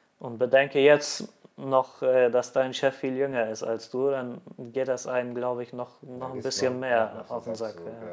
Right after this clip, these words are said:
Speaker 2: ja. Dann, dann denkst du auch so, „Bin ich hier? Warum lass mich, warum lass mich von einem Kind anschreien?“
Speaker 1: Ja.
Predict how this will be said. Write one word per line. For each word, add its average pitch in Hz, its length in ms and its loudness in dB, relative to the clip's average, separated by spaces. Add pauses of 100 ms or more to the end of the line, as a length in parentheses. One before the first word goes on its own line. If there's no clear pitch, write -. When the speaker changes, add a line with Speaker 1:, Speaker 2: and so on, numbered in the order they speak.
Speaker 2:
ja. - 20 -14 (220)
Dann, 87 340 -18
dann 87 140 -16
denkst 95 160 -16
du 92 80 -10
auch 101 120 -8
so, - 140 -20
„Bin 87 260 -18
ich 104 100 -20
hier? 87 160 -16
Warum 95 140 -12
lass 98 160 -18
mich, 95 140 -20
warum 98 180 -16
lass 98 160 -16
mich 101 100 -20
von 90 100 -16
einem 90 80 -20
Kind 107 200 -20
anschreien?“ 90 380 -18 (160)
Speaker 1:
Ja. 120 240 -4